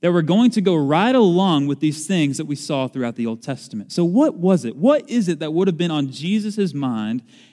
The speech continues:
as he talked about those who are persecuted for righteousness' sake?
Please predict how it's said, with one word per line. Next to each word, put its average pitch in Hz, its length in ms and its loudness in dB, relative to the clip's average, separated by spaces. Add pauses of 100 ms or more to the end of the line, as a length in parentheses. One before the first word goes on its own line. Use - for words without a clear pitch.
as 151 100 0
he 165 100 0
talked 220 360 -4
about 135 260 -4
those 175 300 -2
who 170 100 -2
are 131 80 0
persecuted 180 880 -4
for 139 160 -4
righteousness' 123 600 -6
sake? 104 340 -12